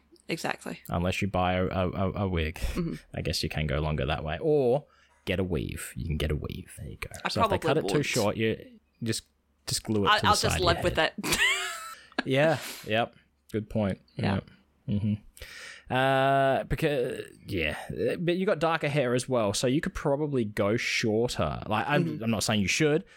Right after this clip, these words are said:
Speaker 2: I'm saying if you went shorter, it won't look like a buzz cut.
Speaker 1: No. Uh, h-, actually, hang on a
Speaker 2: Okay.
Speaker 1: second. I'll take, I'll take off my headphones so you can see the
Speaker 2: Yeah, see, that looks, that looks grown out at the mo-, oh, you can't hear me.
Speaker 1: Yeah.
Speaker 2: 'Cause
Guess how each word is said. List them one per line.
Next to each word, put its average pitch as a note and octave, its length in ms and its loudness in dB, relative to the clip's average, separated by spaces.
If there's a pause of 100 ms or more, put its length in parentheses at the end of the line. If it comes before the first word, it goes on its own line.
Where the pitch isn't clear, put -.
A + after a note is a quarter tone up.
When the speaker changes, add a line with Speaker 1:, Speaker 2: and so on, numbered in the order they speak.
(100)
Speaker 2:
I'm A2+ 180 -2
saying A#2 460 2
if B2+ 160 -2
you A#2 100 0
went D3+ 240 0
shorter, G#2 580 2 (300)
it C3 160 0
won't A#2 220 0
look G#2+ 100 -2
like F#2+ 220 -2
a - 20 0
buzz F2 240 0
cut. - 280 -6 (200)
Speaker 1:
No. D3+ 220 -2 (180)
Uh, F#3 140 0
h-, - 60 -6 (120)
actually, F#3+ 320 0
hang F3+ 160 0
on F3+ 80 -2
a - 20 -4
Speaker 2:
Okay. D#3+ 80 2
Speaker 1:
second. D3+ 280 -2
I'll E3 100 2
take, G#3 220 -2 (160)
I'll F#3+ 60 0
take A3+ 160 4
off A3 80 2
my G3 80 4
headphones F#3 280 2
so F3+ 60 2
you E3+ 40 2
can - 80 -12
see F3 100 2
the D#3 160 -4 (440)
Speaker 2:
Yeah, G#2+ 300 0
see, - 140 0
that E3+ 200 2
looks, G3+ 220 -2
that G#3 220 0
looks B3 160 0
grown D3+ 360 2
out G2+ 380 0
at G#2+ 140 -4
the G#2 80 2
mo-, F#2+ 200 0
oh, - 80 -6
you E2 100 0
can't - 220 -2
hear D2+ 140 -2
me. D2 120 -8 (140)
Speaker 1:
Yeah. E3+ 180 0
Speaker 2:
'Cause - 240 -4